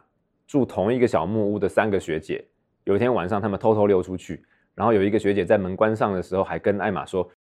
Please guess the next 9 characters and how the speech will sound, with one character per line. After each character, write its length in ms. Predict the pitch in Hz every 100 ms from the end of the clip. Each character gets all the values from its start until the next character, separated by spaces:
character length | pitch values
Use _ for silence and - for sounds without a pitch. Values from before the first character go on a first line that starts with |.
| _
：“嘘”， 1120 | - - - - - - - - - _ _ _ _ _ _ _ -
叫 120 | 113
她 120 | 104
不 100 | -
要 140 | 101
跟 160 | 95 90
别 100 | 82
人 120 | 78
讲。 180 | 80 -